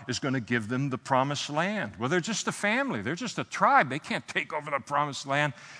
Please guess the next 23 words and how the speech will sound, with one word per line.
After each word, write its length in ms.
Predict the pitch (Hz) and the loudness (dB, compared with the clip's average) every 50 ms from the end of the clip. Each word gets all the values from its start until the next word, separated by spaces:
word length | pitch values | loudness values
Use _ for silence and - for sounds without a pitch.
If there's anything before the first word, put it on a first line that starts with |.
| - - _ | -20 -16 _
So 360 | - - - 156 147 147 139 - - - - - | -4 2 4 4 4 4 2 0 -6 -14 -10 2
they 160 | 127 143 143 | 4 6 6
needed 340 | 139 147 165 185 160 165 143 123 | 8 6 6 4 4 2 2 0
to 60 | 139 | 0
go 240 | 113 147 156 160 151 | 2 4 4 4 4
from 240 | - - 143 135 | 4 2 2 2
becoming 640 | 120 123 147 135 - - 170 165 156 151 143 139 131 - - - - - | 4 2 2 2 6 6 6 6 6 2 0 0 -2 -4 -8 -16 -18 -10
merely 600 | - 147 139 147 165 185 196 196 175 160 143 131 | -4 0 4 6 8 8 8 8 8 6 6 4
a 60 | 131 | 0
tribe 540 | - - - - 185 214 233 214 185 151 120 | 0 -2 2 6 8 10 10 10 10 8 6
to 60 | 131 | 2
becoming 500 | 110 131 120 - - 165 160 156 151 147 | 0 0 -2 2 4 4 4 4 4 2
a 60 | 147 | 2
nation. 600 | 151 156 190 233 254 208 - - - 98 90 95 | 2 2 2 2 2 0 -2 -4 -6 -8 -8 -6
And 160 | 104 110 123 110 | -4 -4 2 6
God 280 | 139 139 143 123 - | 8 8 8 8 4
put 160 | - 147 - | -2 -2 0
them 160 | - 151 139 135 | 0 0 0 2
in 80 | 131 | 2
the 120 | 127 151 - | 0 0 2
incubator 840 | 170 196 247 226 - - 170 123 104 110 104 104 92 107 120 147 - - - - - | 2 2 2 2 2 -2 -2 0 0 -2 -2 -2 0 0 0 -2 -2 -6 -14 -2 4
of 200 | 139 139 123 - - - | 4 4 4 4 -2 0
Egypt 600 | 208 240 269 262 185 - - 113 101 98 117 - | 2 2 2 2 0 -2 -4 -2 -2 -2 -4 -6